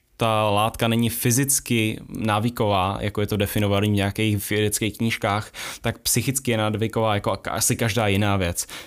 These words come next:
Jako klidně i počítačové hry můžeme říct, že jsou návykový, eh, když, který vám, kde vlastně jenom ťukáte do, do věci. A, takže návyková, jo. Dalším velkým argumentem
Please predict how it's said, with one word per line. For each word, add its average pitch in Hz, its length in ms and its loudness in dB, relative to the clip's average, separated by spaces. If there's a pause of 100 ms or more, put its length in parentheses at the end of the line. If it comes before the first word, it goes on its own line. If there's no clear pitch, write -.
(140)
Jako 113 180 -2
klidně 131 360 2
i 131 60 2
počítačové 131 680 0
hry 120 120 2
můžeme 113 340 2
říct, 107 140 4
že 107 100 2
jsou 123 160 2
návykový, 107 840 2
eh, - 40 -8 (280)
když, 98 680 -2
který 110 260 0
vám, 104 240 0
kde 101 240 -2
vlastně 101 240 -2
jenom 110 160 0
ťukáte 107 440 0
do, 107 140 0
do 107 200 -2
věci. 107 400 -2 (760)
A, 90 540 -2 (100)
takže 107 380 0 (100)
návyková, 120 840 0 (100)
jo. 98 200 0 (960)
Dalším 107 320 2
velkým 147 300 0
argumentem 123 720 0